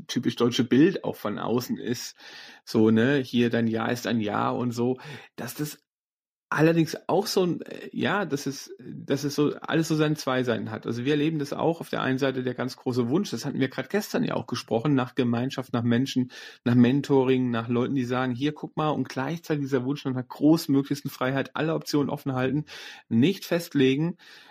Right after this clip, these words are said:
Das war ja Thema so gestern, ähm, unter anderem. Und dass das in Deutschland aber auch so ein bisschen schwindet. Also dass es schon auch nochmal so ein Punkt ist, wo man merkt, ja, da, ähm, da wird auch was reininterpretiert, dass es nicht mehr immer so ist, aber ich glaube, im Verhältnis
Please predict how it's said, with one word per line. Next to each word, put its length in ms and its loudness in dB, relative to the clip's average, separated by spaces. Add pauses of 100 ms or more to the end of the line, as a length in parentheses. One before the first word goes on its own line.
(120)
Das 160 -4
war 100 0
ja 80 2
Thema 300 0
so 120 0
gestern, 580 0
ähm, 640 -2 (160)
unter 240 2
anderem. 360 2 (540)
Und 460 4
dass 260 -2
das 140 -2
in 100 2
Deutschland 380 2
aber 180 2
auch 100 0
so 120 0
ein 80 2
bisschen 480 0 (220)
schwindet. 460 4
Also 200 -2
dass 240 -2
es 60 -2
schon 220 -2
auch 120 0
nochmal 180 2
so 80 2
ein 120 2
Punkt 200 2
ist, 160 -2
wo 80 4
man 160 4
merkt, 320 0 (480)
ja, 360 2
da, 540 -2 (140)
ähm, 560 -6 (140)
da 240 -2
wird 100 0
auch 100 -2
was 140 -2
reininterpretiert, 800 -2
dass 160 -6
es 40 -20
nicht 140 -8
mehr 100 -4
immer 140 0
so 140 4
ist, 240 2
aber 160 0
ich 80 -6
glaube, 180 -2
im 60 -4
Verhältnis 840 0